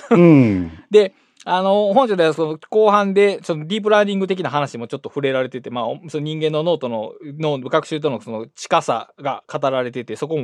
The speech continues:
Speaker 2: 面白いんですけど、あの、まあ、概念っていうのは柔らかいよねっていう話で、これ前回のその、体を行くにちょっと近いんですけど、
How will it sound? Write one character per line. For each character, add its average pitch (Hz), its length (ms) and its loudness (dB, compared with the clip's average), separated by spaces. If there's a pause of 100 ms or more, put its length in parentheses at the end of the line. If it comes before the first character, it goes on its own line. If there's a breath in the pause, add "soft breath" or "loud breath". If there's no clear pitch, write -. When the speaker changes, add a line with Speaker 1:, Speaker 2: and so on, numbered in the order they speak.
(120)
Speaker 2:
面 135 100 -4
白 117 180 -10
い 113 60 -12
ん - 40 -18
で 110 60 -20
す - 80 -20
け - 80 -16
ど、 - 240 -4 (400 soft breath)
あ 156 180 -6
の、 151 460 -4
ま 190 120 2
あ、 - 20 -6
概 254 320 4
念 294 160 4
っ - 40 -8
て - 60 2
い 208 60 6
う - 20 6
の 147 60 2
は 127 60 0
柔 190 260 8
ら 214 100 4
か 175 120 2
い 131 40 -6
よ 117 80 -4
ね 120 120 -4
っ - 20 -10
て - 120 -14
い 107 40 -10
う - 20 -10
話 113 280 -10
で、 107 180 -10
こ 208 140 0
れ 208 140 0 (180)
前 220 220 0
回 120 220 0
の 104 240 -10
そ 127 120 -12
の、 110 380 -8 (380)
体 151 320 2
を 143 60 6
行 143 120 -2
く 143 120 -6
に 131 100 -6
ち 135 100 -14
ょ - 20 -14
っ - 20 -16
と 117 100 -16
近 127 280 -6
い 104 60 -10
ん - 60 -18
で - 60 -20
す - 80 -20
け 113 80 -14
ど、 117 180 -4